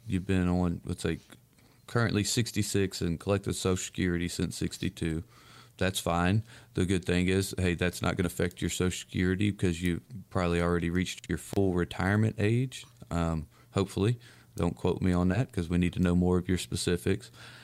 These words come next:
And so, uh, it, it won't cause any penalty. Hopefully it won't cause any penal-, that cre-, increased income won't cause penalties on your Social Security income. Um, you, you may have some taxation. That's what we need to look at, is how we reduce that.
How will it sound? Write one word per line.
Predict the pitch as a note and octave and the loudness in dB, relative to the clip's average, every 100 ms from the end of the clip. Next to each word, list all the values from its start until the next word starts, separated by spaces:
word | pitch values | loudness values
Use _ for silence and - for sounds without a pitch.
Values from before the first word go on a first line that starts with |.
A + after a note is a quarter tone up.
| - - | -16 -2
And | F2+ E2+ F2 | 0 2 0
so, | - F2+ F2 - - F2 | 0 2 2 -2 -4 -2
uh, | E2 E2 E2 - | 0 0 -2 -2
it, | F#2 F#2 | -2 0
it | G2+ | 0
won't | G2+ G2 | 0 -2
cause | - F#2+ F#2 | 0 0 2
any | F#2 F2 | 2 2
penalty. | - - A#2+ G2 - F2+ E2+ | 0 2 4 2 0 -2 0
Hopefully | G#2+ G2+ G2 | 0 2 0
it | F#2 | 2
won't | F2+ | 0
cause | F2+ F#2 | 2 0
any | E2+ E2 | 2 -2
penal-, | - A2 G#2 | -2 0 2
that | F#2+ F2 - | 2 0 -2
cre-, | - - | -6 -2
increased | F#2+ F2+ F#2 - | 0 0 0 0
income | F#2 F2 E2+ | 0 0 0
won't | E2+ - | 0 0
cause | E2+ E2 | -2 -2
penalties | - A2 G#2+ F#2 F2 D#2 | -2 0 2 2 0 -2
on | D#2+ D#2 | -2 -2
your | D#2 | -2
Social | - D#2+ - | -2 -4 -6
Security | - E2 D2+ C#2+ D2 B1+ | -8 -4 -4 -4 -6 -4
income. | D#2 - - D2 - - - - - - | -6 -4 -6 -6 -10 -20 -20 -20 -10 -2
Um, | F2 E2 E2 - _ _ | 0 0 -2 -6 _ _
you, | F#2 F2 | 0 2
you | F#2 E2+ | 2 2
may | E2+ E2+ | 2 2
have | F2 - | 0 -2
some | F2 | -4
taxation. | - E2 - A2 G2+ E2+ D#2+ | -2 -2 0 0 0 -2 0
That's | E2+ - | 0 -2
what | - | -2
we | E2+ | 0
need | E2 | 0
to | E2 | 0
look | E2 E2+ | -2 0
at, | E2 | -2
is | D#2+ | 0
how | E2+ | 0
we | E2 D#2+ | 0 0
reduce | D#2 - F#2 - | -2 0 0 0
that. | E2+ D#2 | -2 -2